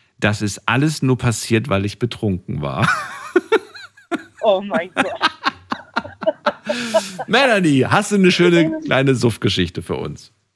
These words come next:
Speaker 2: Oh ja. Ja, ich war, ich war damals unterwegs mit meiner Clique. Ich war todevoll.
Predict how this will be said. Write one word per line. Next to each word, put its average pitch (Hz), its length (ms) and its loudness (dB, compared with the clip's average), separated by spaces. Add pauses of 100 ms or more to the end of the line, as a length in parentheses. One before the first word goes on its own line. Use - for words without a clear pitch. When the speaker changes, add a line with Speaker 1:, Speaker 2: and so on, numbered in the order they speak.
(960)
Speaker 2:
Oh 202 160 -2
ja. 180 300 4 (800)
Ja, 180 240 0 (180)
ich - 120 -6
war, 220 300 -4 (1500)
ich - 180 -18
war 220 300 4 (100)
damals 202 400 -2
unterwegs 190 380 -12
mit 190 140 -16
meiner 170 180 -2
Clique. 226 340 -12 (600)
Ich - 240 -12
war 185 260 2 (1800)
todevoll. 185 600 2